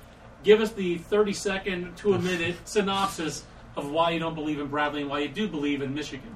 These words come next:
Speaker 2: All right, Bradley, uh, they are, they're a good. I can, all right, I can live with them being in the field 'cause they are, they have the R P I that they have. They have
Speaker 1: They gamed the
Speaker 2: twenty
Speaker 1: system very well.
Speaker 2: They did. They gamed it, and Dave Hickey, the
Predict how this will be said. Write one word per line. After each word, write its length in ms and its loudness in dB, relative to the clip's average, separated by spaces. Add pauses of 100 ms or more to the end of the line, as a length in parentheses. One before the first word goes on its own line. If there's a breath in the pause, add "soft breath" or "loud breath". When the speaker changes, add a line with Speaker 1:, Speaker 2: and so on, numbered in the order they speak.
(120)
Speaker 2:
All 80 4
right, 240 4 (220)
Bradley, 460 8 (540 loud breath)
uh, 80 -2
they 80 6
are, 300 8 (280)
they're 160 8
a 140 6 (280)
good. 420 4 (420)
I 80 -2
can, 220 4
all 140 2
right, 100 0
I 80 0
can 140 0
live 120 8
with 140 6
them 180 2
being 260 2
in 200 0
the 40 0
field 520 2 (720 loud breath)
'cause 160 -2
they 80 8
are, 480 8 (340)
they 140 -2
have 140 4
the 80 8
R 120 10
P 140 6
I 140 10
that 100 4
they 140 6
have. 340 4
They 60 6
have 60 4
Speaker 1:
They 100 6
gamed 220 2
the 20 2 (100)
Speaker 2:
twenty 60 -2
Speaker 1:
system 340 -4
very 220 0
well. 160 0
Speaker 2:
They 120 6
did. 240 8
They 140 6
gamed 320 0
it, 160 4
and 320 -4
Dave 260 0
Hickey, 280 -2
the 340 2